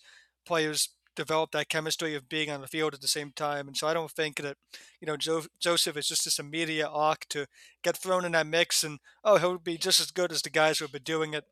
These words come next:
since really year one under Quinn here." So can he find some snaps there? Sure, he still has that second round pedigree where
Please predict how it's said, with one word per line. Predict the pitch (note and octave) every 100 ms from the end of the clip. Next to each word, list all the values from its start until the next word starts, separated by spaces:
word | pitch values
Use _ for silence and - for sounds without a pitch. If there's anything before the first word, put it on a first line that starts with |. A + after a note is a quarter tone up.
| _ - -
since | - D#3+ F3
really | E3 D3+
year | D#3+ D#3+
one | C#3+ D3+ D#3+ D3+
under | C#3+ C#3+
Quinn | - F3 F3 D3+
here." | D3 C#3+
So | C#3 D#3+ D3 _ - _ _ _ _ _ -
can | F#3+
he | F#3+
find | G#3 A3 A3
some | G3+
snaps | - G3+ G#3+ -
there? | G#3
Sure, | F#3+ F#3+ F#3+
he | E3
still | - F#3+ F#3
has |
that | E3 E3
second | F#3 F3+ E3
round | E3+ D#3
pedigree | E3+ D#3+ E3 E3
where | D3+ D#3 D3